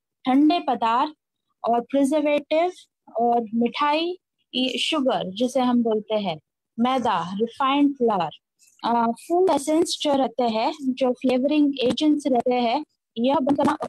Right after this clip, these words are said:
बहुत महत्वपूर्ण है क्योंकि, अ, हमने देखा है कि जिनके, अ, आहार में गेहूं और दूध होते हैं, उनको अस्थमा से,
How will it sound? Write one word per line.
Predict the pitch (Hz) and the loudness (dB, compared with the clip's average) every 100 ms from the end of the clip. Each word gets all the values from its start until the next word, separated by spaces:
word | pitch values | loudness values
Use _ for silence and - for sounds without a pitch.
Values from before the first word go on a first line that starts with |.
| _ | _
बहुत | 214 262 - | -4 -2 -2
महत्वपूर्ण | 247 262 262 254 233 | 0 -2 0 0 0
है | 202 202 160 _ _ _ _ | -2 -4 -6 _ _ _ _
क्योंकि, | 240 247 247 285 330 330 - | -2 -2 0 -2 0 -4 -4
अ, | 240 247 233 226 233 | -2 0 -2 -4 0
हमने | 262 277 294 | 2 4 2
देखा | 262 302 302 370 | 0 -2 0 0
है | 370 269 208 | 2 0 -2
कि | 202 240 214 - - | -4 -4 -4 -8 -6
जिनके, | 226 233 262 277 277 330 359 381 370 - | -6 0 4 4 2 -2 0 0 -4 -8
अ, | 233 240 240 240 226 - | -4 0 0 0 -2 -4
आहार | 226 262 330 349 | -4 0 0 2
में | 302 220 254 277 _ _ - | 2 2 -2 -4 _ _ -6
गेहूं | 233 269 339 370 | -2 0 0 -2
और | - 262 254 | -2 -2 -2
दूध | 208 262 302 294 - _ _ - | -2 0 0 -2 -12 _ _ -2
होते | 262 277 | -2 0
हैं, | 359 339 240 302 302 _ - | 0 2 0 -2 -6 _ 0
उनको | 285 302 311 330 | 4 4 2 0
अस्थमा | 339 254 254 302 285 302 330 339 | 0 -2 -2 2 4 4 0 -4
से, | - 285 302 | -2 0 0